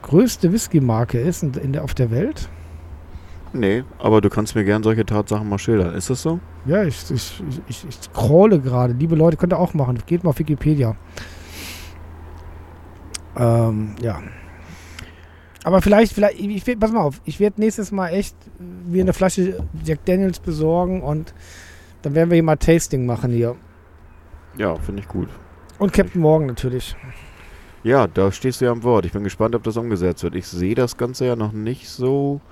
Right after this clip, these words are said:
Speaker 1: Also so viel, so viel, so
Speaker 2: Ähm.
Speaker 1: viel Investment in diesem Podcast habe ich auch noch. Das werde ich tun.
Speaker 2: Okay,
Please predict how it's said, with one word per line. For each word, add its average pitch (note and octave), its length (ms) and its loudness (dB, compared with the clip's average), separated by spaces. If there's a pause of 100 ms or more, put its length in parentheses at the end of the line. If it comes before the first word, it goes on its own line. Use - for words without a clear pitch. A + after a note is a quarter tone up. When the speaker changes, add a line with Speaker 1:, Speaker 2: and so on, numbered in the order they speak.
(140)
Speaker 1:
Also D3+ 200 4
so A#3+ 80 2
viel, G#3 140 2
so A3 140 4
viel, B3 160 0
so G3+ 120 4
Speaker 2:
Ähm. C4 40 2
Speaker 1:
viel A#3+ 340 2
Investment G3+ 600 -2
in F3+ 160 -4
diesem F#3+ 180 -2
Podcast F#3 540 -2
habe E3 160 0
ich B2+ 80 -4
auch D3+ 180 -8
noch. B2+ 200 -10 (100)
Das - 160 -20
werde D3 140 -2
ich - 100 -10
tun. C#3 340 -4 (1300)
Speaker 2:
Okay, G#2 400 0